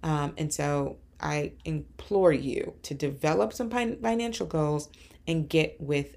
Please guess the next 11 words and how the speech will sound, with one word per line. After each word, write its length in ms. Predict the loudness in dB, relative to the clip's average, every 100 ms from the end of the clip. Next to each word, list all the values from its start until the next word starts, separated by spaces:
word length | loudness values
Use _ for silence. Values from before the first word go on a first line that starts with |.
| -4
a 360 | -2 -2 -4 -10 -14
coach. 440 | -8 -8 -8 -14 -14 -20 -20 -20 -20 -20 -20 -20 -20 -20 -20 -20 -20 -20 -18 -10
Personally, 1200 | 4 6 6 4 4 6 6 4 0 -4 -8 -16 -20 -20 -20 -20 -20 -20 -20 -16 -2
I 160 | 2 2
had 200 | 2 -2
to 80 | -2
set 220 | -2 0
some 160 | 0
other 200 | 2 0
personal 420 | 0 0 0 -2 0
goals. 580 | 2 4 4 2 -2